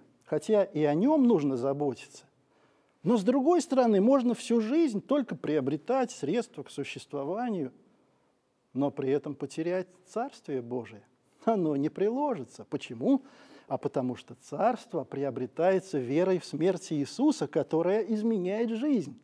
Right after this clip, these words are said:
Этим нужно воспользоваться. И Иисус сказал: «Ну что толку от денег, ради которых вы тратите всю свою жизнь, если не спасетесь для вечности?»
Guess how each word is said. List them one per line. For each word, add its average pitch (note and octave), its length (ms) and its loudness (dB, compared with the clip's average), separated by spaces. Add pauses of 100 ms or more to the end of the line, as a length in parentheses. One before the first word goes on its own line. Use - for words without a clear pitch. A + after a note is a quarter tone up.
(500)
Этим B3+ 360 4
нужно C4+ 320 4
воспользоваться. B3+ 1120 0 (440)
И F#3+ 80 4
Иисус A3+ 440 4
сказал: G#3 640 2
«Ну G3 160 0
что D4 300 2
толку D4 560 2
от F3 160 4
денег, B3 500 0 (320)
ради G#3 320 6
которых A#3+ 480 4
вы A#3+ 140 2
тратите B3 580 0
всю C#4 240 -2
свою G#3 340 2
жизнь, B3+ 480 0
если B3 460 2
не B3 160 4
спасетесь A#3 840 -2
для E3+ 340 2
вечности?» B3+ 720 -2